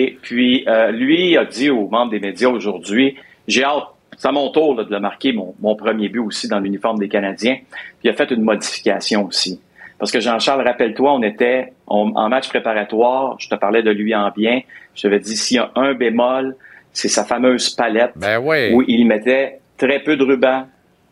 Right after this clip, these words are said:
Speaker 1: Et hier, il a, il a rajouté ça un peu, il en a rajouté un peu. Aujourd'hui, full tape.
Speaker 2: Tu l'as convaincu
Speaker 1: Alors,
Speaker 2: de mettre du
Speaker 1: un
Speaker 2: tape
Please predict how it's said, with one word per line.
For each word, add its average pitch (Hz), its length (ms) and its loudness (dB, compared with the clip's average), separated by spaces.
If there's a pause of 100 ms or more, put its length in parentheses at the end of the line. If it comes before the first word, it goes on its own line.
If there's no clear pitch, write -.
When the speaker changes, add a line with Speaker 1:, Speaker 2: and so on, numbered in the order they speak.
(160)
Speaker 1:
Et 127 240 0
hier, 170 560 2
il 127 140 2
a, - 80 0
il 123 100 2
a 123 40 2
rajouté 151 460 -2
ça - 300 -2
un 170 200 2
peu, 160 280 2
il 151 100 0
en 143 80 2
a 151 60 4
rajouté 147 420 0
un 156 160 0
peu. 151 280 2 (180)
Aujourd'hui, 240 840 -2 (520)
full 226 360 0
tape. 147 160 2 (260)
Speaker 2:
Tu 135 120 -6
l'as 160 140 0
convaincu 226 540 0
Speaker 1:
Alors, 147 200 2
Speaker 2:
de 208 40 0
mettre 196 160 -2
du 233 60 0
Speaker 1:
un 247 40 0
Speaker 2:
tape 196 100 0